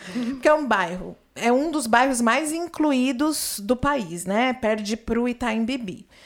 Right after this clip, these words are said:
E quando a gente fala incluído, é uma pesquisa mesmo que existe, é, do ipea, que considera quem são as pessoas que têm mais acesso à internet, mais acesso a viagens internacionais, à educação, à informação, conhecimento.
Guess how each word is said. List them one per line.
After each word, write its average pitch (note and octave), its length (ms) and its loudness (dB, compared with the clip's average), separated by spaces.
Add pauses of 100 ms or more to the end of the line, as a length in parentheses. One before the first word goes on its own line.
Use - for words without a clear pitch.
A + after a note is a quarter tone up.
(140)
E G#3 160 -4
quando A3+ 240 0
a A3+ 40 0
gente A3+ 280 -2
fala F#3+ 280 -2
incluído, A#3 400 0
é B3+ 40 2
uma B3+ 160 0
pesquisa C4 520 -4
mesmo B3 320 -2
que B3 160 -12
existe, A#3+ 680 -6 (440)
é, G3 360 0
do G#3+ 140 -4
ipea, B3+ 520 0
que A#3+ 140 -8
considera A3+ 580 2
quem A3+ 140 -4
são A3 140 -4
as G#3+ 80 -4
pessoas G3+ 360 -2
que G3 140 -4
têm F#3 320 -2
mais F#3 320 -2
acesso F#3 380 -4
à - 20 -2
internet, C4+ 720 0
mais G3 200 -4
acesso F#3+ 320 -6
a - 20 -8
viagens F#3 420 -4
internacionais, B3+ 920 -2
à G#3 80 2
educação, A#3+ 1000 0
à G#3 60 0
informação, A3+ 600 -2
conhecimento. A#3 800 -6